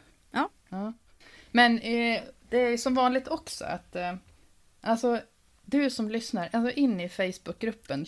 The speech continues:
Speaker 1: Ja.
Speaker 2: Podden Skrivvänner och peppra på med,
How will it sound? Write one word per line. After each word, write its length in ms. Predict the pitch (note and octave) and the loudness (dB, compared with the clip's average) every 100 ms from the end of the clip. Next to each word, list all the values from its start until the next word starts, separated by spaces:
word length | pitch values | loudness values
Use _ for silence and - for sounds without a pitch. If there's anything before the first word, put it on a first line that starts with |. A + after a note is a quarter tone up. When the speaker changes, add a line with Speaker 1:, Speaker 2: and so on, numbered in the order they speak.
| F#3+ | -4
Speaker 1:
Ja. 80 | |
Speaker 2:
Podden 220 | E3+ E3 E3 | -4 -4 -8
Skrivvänner 920 | - F#3 F3+ A3 A#3+ F3+ D#3+ D#3+ - | -6 -6 -2 0 2 0 -4 -4 -2
och 260 | F3 F3 - | -2 -2 -4
peppra 380 | G#3 - G#3+ | -8 -2 0
på 380 | G#3+ D#4+ D4+ G#3 | 0 0 2 2
med, 420 | D#3+ D#3+ D#3+ D#3+ | 0 -4 -2 -4